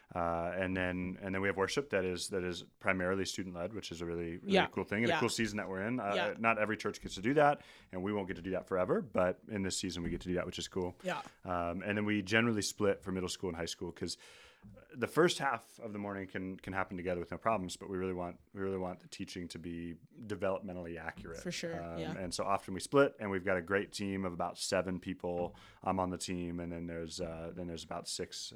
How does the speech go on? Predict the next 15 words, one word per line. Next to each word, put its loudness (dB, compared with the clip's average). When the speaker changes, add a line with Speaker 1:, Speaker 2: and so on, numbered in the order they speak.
Speaker 1:
uh, -6
that -8
volunteer -4
regularly, 0
Speaker 2:
Yeah. 0
Speaker 1:
uh, -2
to -12
teach -4
students, -4
um, -4
male, 4
female, 0
different -6
life 0
stages, 0